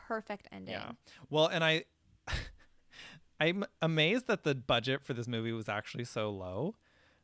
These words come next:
Speaker 2: because it's because they pull shit like this, right? So they actually had to get that plane. It's an actual military plane, right? And so to
Speaker 1: Sure.
Speaker 2: get out to this location, this quaint little cottage by the lake or whatever, it took the cast and crew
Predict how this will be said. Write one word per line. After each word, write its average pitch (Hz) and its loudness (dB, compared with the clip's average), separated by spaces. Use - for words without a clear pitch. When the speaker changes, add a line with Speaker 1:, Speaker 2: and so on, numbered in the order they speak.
Speaker 2:
because 151 2
it's 160 -6
because 196 -2
they 185 2
pull 185 2
shit 175 0
like 139 2
this, 143 -2
right? 110 -2
So - -4
they 156 6
actually 190 4
had 170 2
to 147 0
get 127 2
that 120 0
plane. 107 -2
It's 107 -6
an 147 -4
actual 175 2
military 127 4
plane, 101 -6
right? 98 -4
And 135 0
so 151 -2
to 165 -4
Speaker 1:
Sure. 147 -2
Speaker 2:
get 214 4
out 139 4
to 156 -6
this 139 -2
location, 120 -2
this 117 -4
quaint 120 -4
little 113 -2
cottage 113 -2
by 110 -2
the 107 -10
lake 104 -10
or - -8
whatever, 147 -4
it - -8
took 185 -10
the 233 -10
cast 151 0
and 135 -6
crew 147 -4